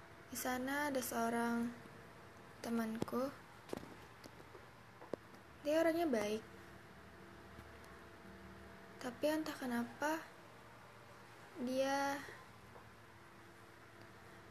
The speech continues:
dijauhin oleh teman-teman yang ada di kampus. Mungkin karena,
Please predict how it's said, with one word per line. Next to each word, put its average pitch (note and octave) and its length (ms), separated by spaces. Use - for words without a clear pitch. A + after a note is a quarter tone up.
dijauhin B3 1160
oleh A#3 400
teman-teman B3+ 800
yang A#3+ 320
ada A#3 240
di A#3 400
kampus. A#3+ 640
Mungkin F4+ 320
karena, C4+ 720